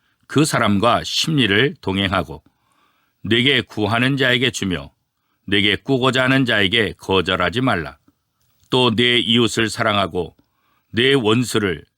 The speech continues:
미워하라 하였다는 것을 너희가 들었으나 나는 너희에게 이르노니 너희 원수를 사랑하며 너희를 박해하는 자를 위하여 기도하라. 이같이 한즉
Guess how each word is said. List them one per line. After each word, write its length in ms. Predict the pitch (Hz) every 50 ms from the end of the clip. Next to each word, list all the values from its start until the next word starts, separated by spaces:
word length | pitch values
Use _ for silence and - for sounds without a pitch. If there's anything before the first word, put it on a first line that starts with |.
| _ _ -
미워하라 800 | 82 87 98 113 123 127 123 127 113 123 120 120 123 123 120
하였다는 500 | 113 - 120 117 107 - - 110 107 110
것을 420 | 110 107 92 - 110 104 92 71 - _ _ -
너희가 380 | 101 98 98 98 95 107 98
들었으나 560 | - - 104 107 98 - - 101 87 71 - - _ _ _ _ _ _ _ _ _ _ _ _ -
나는 360 | 101 104 117 131 147 160 147
너희에게 400 | 123 120 127 127 123 120 135 131
이르노니 480 | 110 104 104 98 92 92 90 78 71 - _ _ _ _ _ _ _ _ -
너희 220 | 104 104 110 117
원수를 560 | 113 104 110 120 135 135 - - 135 135 139 131
사랑하며 600 | - 131 123 123 117 107 92 85 80 73 - _ _ _ _ _ _ _ _ _ _ -
너희를 340 | 104 107 110 104 107 107
박해하는 540 | - - 117 120 - - - 135 135 135 135 123
자를 300 | 127 123 123 127 127 110
위하여 480 | 113 110 104 104 104 107 107 110 104 -
기도하라. 520 | - - 104 98 90 85 82 85 82 78 - _ _ _ _ _ _ _ _ _ _ _ -
이같이 400 | 117 113 113 113 110 - - 120
한즉 420 | 110 107 104 92 113 107 87 -